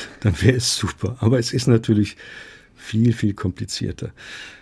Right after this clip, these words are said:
Ja, wir sind alle geneigt, jetzt zu sagen, Demokratie ist notwendig. Aber wie soll denn um Gottes Willen eine globale Demokratie ausschauen? Wenn Demokratie meint, dass diejenigen, die von Regelungen betroffen sind, auch darüber selbst befinden.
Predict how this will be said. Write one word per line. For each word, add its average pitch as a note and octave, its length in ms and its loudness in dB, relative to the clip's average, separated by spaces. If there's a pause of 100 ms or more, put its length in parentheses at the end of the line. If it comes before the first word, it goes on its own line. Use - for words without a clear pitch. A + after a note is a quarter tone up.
(160)
Ja, B2+ 240 0
wir C3 100 4
sind C3 180 2
alle A#2 220 2
geneigt, A2 380 2
jetzt A#2 160 0
zu - 120 0
sagen, A2 680 2
Demokratie G2+ 720 0
ist - 180 -4
notwendig. G#2 520 0
Aber G2+ 300 0
wie C3 160 2
soll B2 220 2
denn B2 200 2
um G#2+ 140 0
Gottes A#2 340 -4
Willen A#2+ 220 2
eine G#2+ 240 0
globale A#2 540 0
Demokratie G#2 640 -4
ausschauen? F2 640 -10 (320)
Wenn A2 180 6
Demokratie B2+ 720 6
meint, B2 320 6
dass A#2 160 0
diejenigen, C3+ 640 4
die B2+ 100 0
von A#2 240 4
Regelungen C3 480 6
betroffen B2 480 0
sind, A#2 240 0
auch G#2+ 140 -4
darüber A2+ 340 0
selbst A#2 400 -2
befinden. A#2+ 560 -4